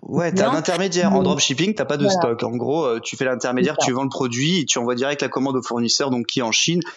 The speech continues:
Speaker 1: Et lui, enfin, le, pas forcément en Chine, hein, mais bon, souvent. Et lui va directement envoyer le produit au client final. Donc, euh, après, si c'est un produit qui vient de Chine, euh,
Speaker 2: Après,
Speaker 1: c'est
Speaker 2: tu peux être revendeur en mode boutique normale où là, tu peux avoir du stock
Speaker 1: Ouais.
Speaker 2: plus ou moins.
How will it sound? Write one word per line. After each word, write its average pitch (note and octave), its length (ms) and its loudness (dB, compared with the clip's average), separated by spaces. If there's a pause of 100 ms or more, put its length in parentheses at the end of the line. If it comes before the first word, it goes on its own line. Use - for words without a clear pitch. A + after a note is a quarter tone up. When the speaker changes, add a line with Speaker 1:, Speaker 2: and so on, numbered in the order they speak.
(200)
Speaker 1:
Et A#2 60 -4
lui, C3+ 260 0
enfin, - 320 -4
le, A2+ 180 -2
pas B2+ 200 -4
forcément B2+ 380 -2
en C#3 40 -2
Chine, C#3 240 0
hein, A2+ 160 -4
mais B2 140 -2
bon, C3 140 -2 (120)
souvent. B2 340 -2 (600)
Et C3+ 160 0
lui D3 180 0
va C3+ 160 0
directement C3+ 480 0
envoyer B2+ 240 0
le B2 160 0
produit B2+ 400 -2
au C#3 80 0
client B2+ 240 -2
final. A#2 340 -2
Donc, A2+ 280 -2
euh, - 20 2
après, A#2 240 -2
si - 160 2
c'est - 100 2
un A#2 80 -2
produit C3 200 0
qui B2 140 -2
vient A2+ 120 0
de A2+ 40 0
Chine, E3 320 2
euh, A2+ 280 -2 (1080)
Speaker 2:
Après, - 160 4
Speaker 1:
c'est G3+ 40 -2
Speaker 2:
tu - 80 -8
peux G#3+ 60 0
être G3 180 -2
revendeur G3 400 0
en F3+ 80 0
mode E3 180 0
boutique F3 320 0
normale E3+ 400 2
où D#3 40 0
là, D#3 120 0
tu - 120 -6
peux D#3+ 80 -2
avoir C#3 240 0
du C#3+ 120 -2
stock C3 140 2
Speaker 1:
Ouais. - 240 0
Speaker 2:
plus C#3+ 180 0
ou D3 40 2
moins. B3 360 0